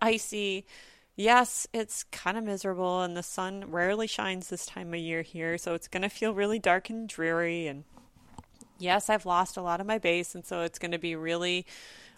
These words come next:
a lot of extra work. And when you're hiking through snow, it's especially s-, just all the stuff, right? All the stuff!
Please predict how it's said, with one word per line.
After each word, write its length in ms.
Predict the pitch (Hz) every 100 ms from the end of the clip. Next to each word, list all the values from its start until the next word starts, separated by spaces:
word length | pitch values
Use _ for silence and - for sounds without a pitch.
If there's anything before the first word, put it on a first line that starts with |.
| -
a 80 | 185
lot 320 | 170 175 190
of 80 | 220
extra 340 | 220 - 214
work. 380 | 185 170 175 -
And 140 | 165
when 140 | 165 175
you're 240 | 170 165
hiking 380 | - 190 226 254
through 200 | - 262
snow, 400 | 233 - 208 220
it's 160 | 214 214
especially 520 | - - 165 - 214
s-, 280 | 214 - - - -
just 260 | 392 - -
all 140 | 311
the 100 | 285
stuff, 380 | 226 - 175 - -
right? 260 | 339 392 - -
All 220 | 494 508 508
the 80 |
stuff! 460 | 480 523 494 - -